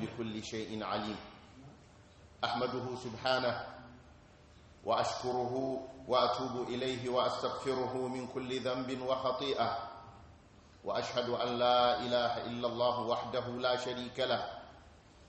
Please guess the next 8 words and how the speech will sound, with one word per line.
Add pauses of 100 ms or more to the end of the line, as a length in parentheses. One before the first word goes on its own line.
(160)
وأشهد
أن
محمدا
عبده
ورسوله (800)
الصادق
الوعد
الأمين،